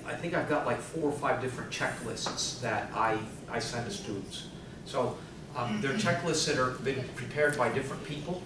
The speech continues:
which have a totally different perspective. So if you talk to an engineer about diligence in a building, they're gonna talk to you about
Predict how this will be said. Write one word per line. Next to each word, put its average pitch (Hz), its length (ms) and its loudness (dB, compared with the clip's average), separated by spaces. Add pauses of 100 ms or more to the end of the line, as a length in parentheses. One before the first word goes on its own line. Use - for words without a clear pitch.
(140)
which 196 160 -4
have 143 180 2
a 120 80 -2
totally 135 340 2
different 123 320 -2
perspective. - 480 0 (120)
So - 240 2 (360)
if 123 140 0
you 180 120 0
talk 160 360 6
to 160 160 2
an 147 60 6
engineer 147 640 4 (360)
about - 360 4
diligence 139 560 6
in 139 40 -2
a 135 40 2
building, 139 440 4 (440)
they're 139 100 4
gonna 139 160 4
talk - 320 2
to 135 80 0
you 127 60 4
about 123 300 4